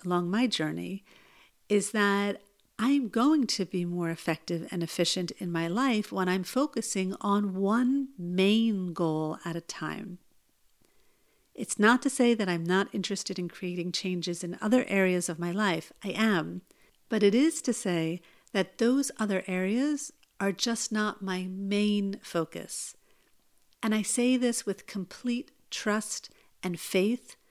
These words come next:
knowing that when I do create the change in that one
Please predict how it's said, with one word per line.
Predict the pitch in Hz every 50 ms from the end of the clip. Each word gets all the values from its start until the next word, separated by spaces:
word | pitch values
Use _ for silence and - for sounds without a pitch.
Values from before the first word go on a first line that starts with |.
| _ _ _ _ _ _ _ _ _
knowing | 226 196 214 233 247 254 240 202 196 175
that | 196 190 185 -
when | 202 185 185 196
I | 185 180 185
do | 175 - - 247 277 311 370
create | - - - - 208 196 180 185 - -
the | - 185 - - -
change | 202 190 185 185 180 - -
in | - 220 202 190 190
that | 190 185 180 - -
one | 220 208 190 202 226 240 262 285 294 -